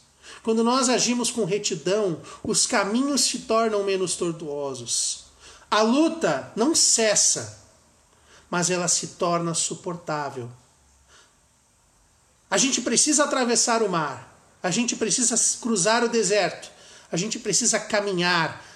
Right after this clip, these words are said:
a gente precisa, eh, viver.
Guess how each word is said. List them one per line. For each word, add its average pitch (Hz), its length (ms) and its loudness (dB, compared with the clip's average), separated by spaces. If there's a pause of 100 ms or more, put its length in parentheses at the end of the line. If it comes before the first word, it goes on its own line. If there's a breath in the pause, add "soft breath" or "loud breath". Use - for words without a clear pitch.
(120)
a 196 80 0
gente 220 240 -2
precisa, 185 840 0 (280 loud breath)
eh, 180 260 -2
viver. 190 960 0